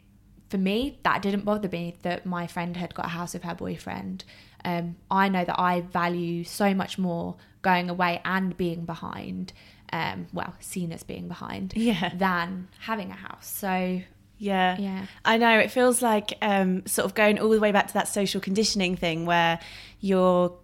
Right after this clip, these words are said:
Speaker 2: conditioned to feel like, you know, you need to get a hou-, get a job, then get a house, and
Speaker 1: Mm.
Speaker 2: then,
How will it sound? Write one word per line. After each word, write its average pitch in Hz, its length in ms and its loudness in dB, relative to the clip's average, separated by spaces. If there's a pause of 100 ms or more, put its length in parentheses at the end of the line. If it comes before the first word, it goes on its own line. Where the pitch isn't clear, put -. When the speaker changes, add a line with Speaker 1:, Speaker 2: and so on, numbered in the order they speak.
Speaker 2:
conditioned 196 560 2
to 185 80 -4
feel 180 340 0
like, 170 540 0 (400)
you 185 140 -6
know, 175 100 -2
you 170 220 0
need 170 280 0
to 165 480 0 (1000)
get 180 160 0
a - 40 -2
hou-, 202 380 2
get 190 160 2
a 185 40 2
job, 196 420 4
then 165 220 -4
get 156 180 -8
a 190 60 -6
house, 196 480 2
and 185 120 -2
Speaker 1:
Mm. - 20 0
Speaker 2:
then, 160 360 0